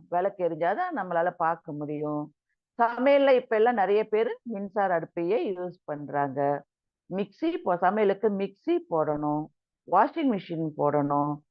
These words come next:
டிஷ் வாஷ் கூட இப்ப எல்லாம் வந்து கரண்ட்லயே ஓடுது நிறைய வீடுங்கள்ல. முக்கியமா ஃப்ரிட்ஜ், நம்ம மிந்து போனதெல்லாம் எடுத்து வைக்கிறதுக்கு அது வேணுமே, இல்ல நேத்து ஸ்டோர் பண்ணதெல்லாம் இன்னைக்கு பாதுகாப்பா இருக்கணுமே. அப்ப அதுக்கு கூட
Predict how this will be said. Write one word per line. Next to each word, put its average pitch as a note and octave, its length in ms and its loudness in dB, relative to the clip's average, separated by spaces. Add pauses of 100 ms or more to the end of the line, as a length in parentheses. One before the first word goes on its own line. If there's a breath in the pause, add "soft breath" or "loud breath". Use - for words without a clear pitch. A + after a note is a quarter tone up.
(220)
டிஷ் C4 260 0
வாஷ் C4 300 4
கூட F#4 200 2
இப்ப A3+ 240 2
எல்லாம் G3+ 200 4
வந்து F#3 360 0 (460)
கரண்ட்லயே G3 600 0 (200)
ஓடுது D#3 300 0
நிறைய D3+ 360 2
வீடுங்கள்ல. C3+ 720 -4 (400)
முக்கியமா E4 460 -2 (140)
ஃப்ரிட்ஜ், B3+ 500 0 (600)
நம்ம A3+ 280 2
மிந்து A#3+ 320 4
போனதெல்லாம் B3 340 2
எடுத்து A3+ 280 2
வைக்கிறதுக்கு G#3+ 540 0
அது G3+ 140 2
வேணுமே, G#3 400 2 (500)
இல்ல G#3+ 240 2
நேத்து A3 380 -2
ஸ்டோர் A#3+ 360 -2
பண்ணதெல்லாம் A3+ 400 -2
இன்னைக்கு G3 600 -2 (140)
பாதுகாப்பா A3 640 -2
இருக்கணுமே. A3+ 440 -4 (460)
அப்ப A3 240 -2
அதுக்கு C4+ 580 -2
கூட A4 200 -2